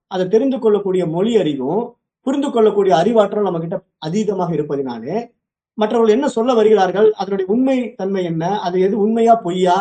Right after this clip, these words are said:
அப்படின்னு பகுத்தறியக்கூடிய ஒரு பகுத்தறிவுவாதியாக இந்த மனிதன் இருப்பதினால்தான் "அரிதறிது மானிடராய் பிறத்தல் அரிதுன்னு" சொல்லி சாஸ்திரமும் சொல்லுது, ஔவையாரும் சொல்றாங்க. அப்ப அப்படிப்பட்ட ஒரு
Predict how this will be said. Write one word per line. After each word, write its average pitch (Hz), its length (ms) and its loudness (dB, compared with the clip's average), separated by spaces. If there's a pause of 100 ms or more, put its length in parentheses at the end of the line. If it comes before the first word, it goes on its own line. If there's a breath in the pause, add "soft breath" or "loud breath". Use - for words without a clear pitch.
(680)
அப்படின்னு 240 340 -2
பகுத்தறியக்கூடிய 247 720 0
ஒரு 202 160 2
பகுத்தறிவுவாதியாக 208 840 -4
இந்த 208 200 -4
மனிதன் 196 300 -2
இருப்பதினால்தான் 180 640 -4 (800)
"அரிதறிது 240 480 2
மானிடராய் 214 560 2 (540)
பிறத்தல் 226 400 0
அரிதுன்னு" 170 320 -4
சொல்லி 170 200 -6
சாஸ்திரமும் 160 460 -8
சொல்லுது, 127 260 -14
ஔவையாரும் 165 420 -6
சொல்றாங்க. 117 300 -14 (1600)
அப்ப 147 160 -6
அப்படிப்பட்ட 240 500 -6
ஒரு 185 180 0